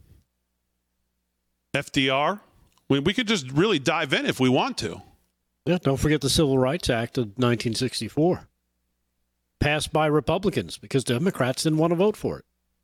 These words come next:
Speaker 1: We just saw what happened with affirmative action. We can get into that. I just talked about Robert Byrd. We can talk about that. I mean, we don't need any lectures from Joe Biden or Kamala Harris on,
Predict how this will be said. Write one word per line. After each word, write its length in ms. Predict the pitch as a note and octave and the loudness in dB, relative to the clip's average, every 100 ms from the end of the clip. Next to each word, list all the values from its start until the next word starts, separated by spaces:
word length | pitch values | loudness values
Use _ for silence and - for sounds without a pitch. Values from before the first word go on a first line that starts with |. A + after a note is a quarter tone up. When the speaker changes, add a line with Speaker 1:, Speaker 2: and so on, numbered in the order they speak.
| _ - | _ 0
Speaker 1:
We 80 | |
just 200 | B2+ E3 | 2 2
saw 160 | - F#3+ | 2 0
what 120 | F#3 | 2
happened 280 | D#3 D3+ C#3+ | 0 0 0
with 100 | C3 | 0
affirmative 500 | A#2+ D3 D3 C3 A2+ | 0 0 2 2 2
action. 380 | B2+ G#3 - B2 | 0 -2 0 2
We 80 | C3 | 2
can 100 | A#2+ | 2
get 120 | B2+ | 0
into 160 | - G#2 | 0 0
that. 240 | B2 D#3 | 0 0
I 60 | A#2 | 0
just 220 | D3 - | 0 0
talked 240 | E3+ F3 | -2 0
about 220 | C3+ B2+ | -2 0
Robert 380 | A#2 C3 A#2+ G2 | 0 0 -2 -2
Byrd. 260 | B2 E3 C3+ | 0 0 0
We 80 | A2+ | -2
can 100 | A2+ | 0
talk 200 | C3 A#2+ | -2 0
about 240 | A#2+ G#2 | -2 0
that. 260 | A#2 D#3 A3 _ _ _ _ _ _ _ _ _ _ _ _ _ _ | 0 0 -6 _ _ _ _ _ _ _ _ _ _ _ _ _ _
I 60 | D#3 | 0
mean, 100 | E3 | 2
we 100 | G#3+ | 2
don't 120 | F4 | 2
need 140 | F#4 D#3 | 0 0
any 100 | A#2+ | 0
lectures 500 | A2+ A#2+ - C3 A#2 | 0 0 0 0 0
from 180 | A2+ G#2 | 0 2
Joe 180 | A#2 | 0
Biden 380 | A#2 A#2 A#2 B2+ | 0 -2 -2 -4
or 60 | G2+ | -6
Kamala 400 | - A2 A2+ G2+ | -2 0 0 0
Harris 440 | E2 A2 B2+ F3 | 0 0 0 0
on, 280 | A#2+ G2+ F2 | 0 0 -2